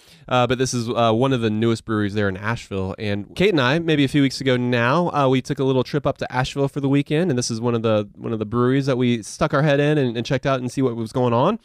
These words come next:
And this is one of the beers they had on draft. And so I actually got to, this is the second time I've had this, buddy. Uh, had it on draft there with, uh, my lovely wife,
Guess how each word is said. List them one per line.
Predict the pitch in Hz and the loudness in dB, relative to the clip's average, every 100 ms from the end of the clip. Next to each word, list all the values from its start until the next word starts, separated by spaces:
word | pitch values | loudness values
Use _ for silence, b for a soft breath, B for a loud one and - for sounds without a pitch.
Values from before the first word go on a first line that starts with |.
| b - | b -4
And | 123 120 | -2 2
this | 135 170 - | 2 2 2
is | 147 135 | 4 4
one | 156 | 4
of | 143 | 4
the | |
beers | 135 131 | 2 2
they | 120 | 2
had | 131 117 | 2 2
on | 107 | 2
draft. | 92 92 139 98 - | 0 0 0 0 -6
And | 104 | -4
so | 113 | 0
I | 117 | 0
actually | - 110 | 0 0
got | 110 107 | 0 0
to, | 117 104 | 0 0
this | 123 113 | 0 -2
is | 101 | -4
the | 101 | -2
second | 208 156 | -2 -2
time | 117 92 | -2 -4
I've | 92 | -4
had | 87 85 | -6 -10
this, | - | -6
buddy. | 113 131 160 | -4 -4 -4
Uh, | 127 120 | -4 -2
had | 135 131 | 2 2
it | 104 | 2
on | 127 123 | 2 2
draft | 123 123 135 - | 2 2 2 -2
there | 127 131 135 131 | -2 2 4 4
with, | 127 123 | 2 0
uh, | 123 123 120 | 0 2 2
my | 120 | 2
lovely | 123 117 104 | 0 0 0
wife, | 117 220 247 - | 2 2 0 -6